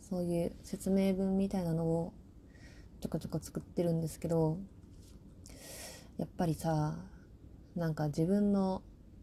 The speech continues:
なんていうの、日記とかはさ、ブログとかと違って、人にさ、説明するための文章って作るのめちゃくちゃ難しいなって <laughs> 改めて思いましたね。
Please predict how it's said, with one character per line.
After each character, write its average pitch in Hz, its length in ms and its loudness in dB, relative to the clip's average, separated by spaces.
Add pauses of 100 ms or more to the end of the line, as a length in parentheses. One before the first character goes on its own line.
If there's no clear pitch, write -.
(1080)
な 170 100 -2
ん 151 40 -4
て - 80 -8
い - 60 -8
う 156 80 -4
の、 151 40 0
日 165 200 0 (140)
記 220 140 8
と 202 120 2
か 175 80 6
は 147 120 4
さ、 175 360 -6
ブ 170 120 0
ロ 175 160 4
グ 170 280 2
と 160 100 -2
か 156 140 0
と - 120 -18
違 160 220 0
っ 156 40 0
て、 165 420 -4 (920)
人 - 260 2
に 208 100 4
さ、 196 280 2 (640)
説 - 300 0
明 190 200 4
す 185 160 0
る 180 100 2
た 180 160 0
め 175 100 2
の 160 100 2
文 160 220 4
章 160 200 -2
っ 151 40 -6
て - 380 -6
作 - 260 0
る 180 80 4
の 156 140 2
め 156 140 0
ち - 120 -6
ゃ 160 60 0
く - 80 -6
ち - 100 -2
ゃ 165 60 6
難 165 180 4 (120)
し 156 160 4
い 147 60 4
な 156 160 2
っ - 60 -8
て - 280 -8 (340)
<laughs> - 340 -16
改 165 380 4
め 151 80 6
て 156 80 4
思 151 180 6
い 151 40 4
ま 147 120 4
し 139 60 -4
た 87 120 -4
ね。 - 120 -8